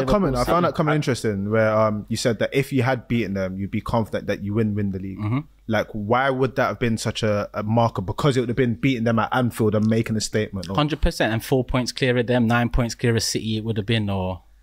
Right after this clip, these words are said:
Speaker 1: yeah, no, eight points clear of City.
Speaker 2: Mm.
Speaker 1: I think when you look at it like that, couple it up with City's form, and as much as we've seen City start season slow before, there's something different about this one. They don't have those vital cogs that you know will turn up come the end of the season in
Speaker 2: Mm.
Speaker 1: Gundogan or Mahrez.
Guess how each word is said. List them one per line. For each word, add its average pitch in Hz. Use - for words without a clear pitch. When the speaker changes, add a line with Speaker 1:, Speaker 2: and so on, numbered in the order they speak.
Speaker 1:
yeah, 90
no, 95
eight 123
points 113
clear 120
of 107
City. 113
Speaker 2:
Mm. 95
Speaker 1:
I 95
think 120
when 120
you 120
look 123
at 127
it 117
like 101
that, 110
couple 120
it 110
up 113
with 107
City's 110
form, 131
and 107
as 120
much 185
as 147
we've 151
seen 147
City 123
start 127
season 117
slow 123
before, 120
there's 104
something 123
different 110
about 90
this 87
one. 92
They 104
don't 120
have 107
those 107
vital 107
cogs 98
that 98
you 113
know 110
will 101
turn 107
up 101
come 107
the 107
end 101
of 92
the 90
season 101
in 95
Speaker 2:
Mm. 107
Speaker 1:
Gundogan 95
or 95
Mahrez. 104